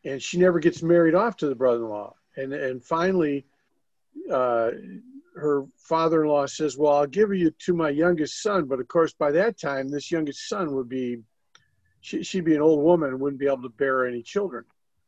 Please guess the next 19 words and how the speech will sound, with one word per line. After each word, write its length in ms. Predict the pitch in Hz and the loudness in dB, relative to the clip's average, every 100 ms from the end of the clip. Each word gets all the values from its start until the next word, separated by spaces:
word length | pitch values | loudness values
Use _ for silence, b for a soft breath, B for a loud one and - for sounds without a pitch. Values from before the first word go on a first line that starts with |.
| _ _ _ _ _ _ _ - | _ _ _ _ _ _ _ -12
And 100 | 135 | -4
remember, 300 | 147 180 147 | 0 0 0
children 680 | - 208 214 147 127 131 - | 0 2 2 2 -2 -4 -4
are, 60 | 139 | -4
uh, 40 | - - | -4 -12
is 380 | - 143 135 | -8 -6 -6
one 220 | 123 156 147 | -4 -2 -2
of 40 | |
the 60 | 131 | -4
main 380 | 139 170 185 165 | 0 2 4 2
reasons 760 | 165 190 180 135 135 120 - _ | 2 0 -2 -6 -10 -10 -16 _
i-, 140 | 165 - | -12 -6
in 200 | 151 139 | -4 -4
that 260 | 151 160 _ | -4 -4 _
time 320 | 170 185 202 | -4 -2 -4
frame. 420 | - 131 120 127 _ _ _ _ _ _ - | -6 -8 -6 -10 _ _ _ _ _ _ -6
One 120 | |
of 40 | |
the 40 | 151 | -4